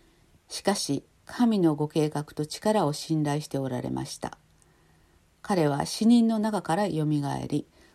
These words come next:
再び父と一緒に生きるのです。私たちもそれと同じ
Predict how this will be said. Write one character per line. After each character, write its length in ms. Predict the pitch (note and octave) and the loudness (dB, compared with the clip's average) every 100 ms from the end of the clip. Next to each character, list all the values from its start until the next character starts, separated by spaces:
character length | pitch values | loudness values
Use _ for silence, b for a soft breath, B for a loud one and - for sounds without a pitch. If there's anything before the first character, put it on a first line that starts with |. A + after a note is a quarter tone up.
| - | -20
再 380 | - A3 A3+ G3 | -2 0 2 0
び 240 | A3 - - | 0 -2 -8
父 260 | - - | -8 -2
と 140 | - D3+ | 2 2
一 60 | |
緒 260 | D3 - D3+ | 0 -2 -2
に 180 | F#3 - | -2 -4
生 120 | C3+ | -8
き 140 | - | -6
る 140 | A#2+ G2+ | -4 -4
の 140 | G#2 | -6
で 140 | G#2+ A#2+ | -8 -10
す。 280 | - - - _ - _ _ _ _ _ _ _ _ _ _ _ _ - _ b b b b b _ _ _ _ _ _ _ _ - _ _ - - _ _ _ _ _ | -10 -14 -20 _ -20 _ _ _ _ _ _ _ _ _ _ _ _ -20 _ b b b b b _ _ _ _ _ _ _ _ -20 _ _ -20 -20 _ _ _ _ _
私 340 | G3 G#3 C4+ - | -8 0 0 0
た 140 | G#3 | -4
ち 160 | G3+ D3+ | -2 0
も 220 | C#3+ - | 0 -2
そ 160 | - F#3+ | -4 -2
れ 140 | G3 | 0
と 180 | F#3 F3+ | 0 0
同 180 | F3 F3 | 0 0
じ 280 | E3 D#3 | -2 -4